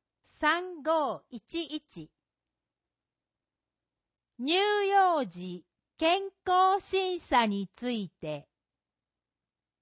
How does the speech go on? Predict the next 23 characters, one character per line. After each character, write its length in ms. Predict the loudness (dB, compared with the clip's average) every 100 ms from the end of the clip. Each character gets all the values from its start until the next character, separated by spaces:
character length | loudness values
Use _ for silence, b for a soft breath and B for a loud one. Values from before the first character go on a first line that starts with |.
| _ _ _ _ _ _ _ _ _ _ -2
四 360 | 2 2 0
ヶ 180 | -2 -2
月 340 | -2 -4 -8
児 160 | -8 -6
健 340 | -2 -2 -2
診。 440 | -4 -8 -8 -8 -14 _ _ _ _ _ _ _
令 280 | 0 2 2
和 140 | 0 -2
六 300 | -4 -4 -6
年 300 | -6 -8 -14
四 260 | -14 -8 -2
月 280 | -2 -4
生 120 | -10 -6
ま 160 | -8
れ。 180 | -10 -18 _ _ _ _ _ _ _
一 200 | -2 -2
歳 480 | -2 0 2 2 2
六 200 | 0 -2 -4
ヶ 140 | -4 -2
月 300 | -2 -4 -6
児 160 | -6
健 320 | -2 0 0 -4
診。 440 | -6 -10 -10 -12